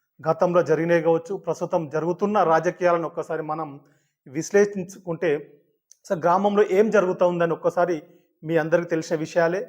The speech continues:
కానీ మీ ముందుకు తీసుకురావాల్సిన తప్పనిసరి పరిస్థితి మాత్రమే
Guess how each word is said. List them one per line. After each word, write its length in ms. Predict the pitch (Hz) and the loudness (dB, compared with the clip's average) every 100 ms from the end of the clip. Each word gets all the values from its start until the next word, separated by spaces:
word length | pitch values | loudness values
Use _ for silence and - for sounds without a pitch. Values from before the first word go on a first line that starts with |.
| - 185 | -6 0
కానీ 260 | 208 240 180 - _ _ | 0 0 -4 -12 _ _
మీ 120 | 165 196 | 0 2
ముందుకు 340 | 214 214 214 208 175 - - _ - | 4 4 4 2 2 -2 -20 _ -6
తీసుకురావాల్సిన 720 | 208 202 220 190 180 180 190 170 - | -6 0 2 4 4 2 -2 -4 -4
తప్పనిసరి 520 | 160 - 208 208 202 180 | -8 -2 -2 2 0 2
పరిస్థితి 320 | 160 - 165 | -2 -2 -6
మాత్రమే 440 | 160 156 165 165 | -2 -2 -2 -2